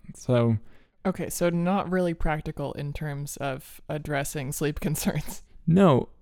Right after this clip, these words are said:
Speaker 1: well, maybe, but it doesn't seem like melatonin is the main compound of interest here. And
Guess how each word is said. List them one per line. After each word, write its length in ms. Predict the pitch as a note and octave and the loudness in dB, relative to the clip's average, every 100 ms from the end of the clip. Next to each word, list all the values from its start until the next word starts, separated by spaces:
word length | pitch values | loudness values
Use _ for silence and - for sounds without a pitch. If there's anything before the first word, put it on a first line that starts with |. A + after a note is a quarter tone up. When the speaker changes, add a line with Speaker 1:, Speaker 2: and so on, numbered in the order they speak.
| - | 8
Speaker 1:
well, 320 | F#3+ F#3+ - | 10 10 8
maybe, 640 | C3 D#3 F#3+ A#2 G2+ G#2 - | 8 10 10 8 4 0 0
but 260 | B2+ C3+ - | 4 4 4
it 220 | C3 C3+ | 0 4
doesn't 420 | C3 C3+ C#3+ C3+ | 4 6 6 4
seem 560 | - B2 A#2 A2 A2 A2 | 4 6 6 6 4 0
like 240 | A2+ - - | -2 -2 2
melatonin 840 | A2+ A2+ A2 - B2+ A#2+ - - - - - - - | 4 4 2 2 6 6 4 -2 -12 -20 -20 -20 -8
is 640 | - A2+ A2 - - - - - - - - - | 2 2 2 0 -2 -2 -6 -12 -18 -20 -20 -2
the 60 | A#2 | 4
main 400 | A#2 A#2+ A#2+ A2+ | 6 8 8 6
compound 440 | A2 A2+ - - | 4 2 2 0
of 120 | - | 0
interest 420 | - - - - - | -2 -4 -6 -8 -10
here. 240 | - - - - - - - | -12 -14 -20 -20 -20 -20 -2
And 520 | C3+ C3 C3 C3 A2+ | 4 8 8 6 4